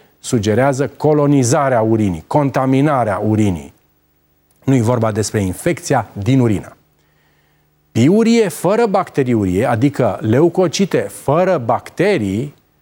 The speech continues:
sugerează o uretrită negonococică sau o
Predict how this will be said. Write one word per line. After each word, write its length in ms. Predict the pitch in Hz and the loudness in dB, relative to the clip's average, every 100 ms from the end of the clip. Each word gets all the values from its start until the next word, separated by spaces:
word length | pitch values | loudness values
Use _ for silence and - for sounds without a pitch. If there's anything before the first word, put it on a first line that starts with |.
| _ - | _ -12
sugerează 800 | - 139 120 113 139 151 170 - | -2 2 2 2 0 0 -2 -2
o 200 | 147 139 | 0 0
uretrită 760 | - 131 123 - 156 175 185 180 | 2 2 0 0 -2 0 0 0
negonococică 1300 | 127 127 160 156 170 175 170 196 190 - 196 - - _ _ _ _ _ _ | 0 2 2 2 0 2 0 0 -2 -2 -10 -12 -20 _ _ _ _ _ _
sau 680 | - - 117 92 104 160 170 - _ _ _ | -8 -2 0 2 2 0 -2 -14 _ _ _
o 320 | 131 147 143 | 0 0 0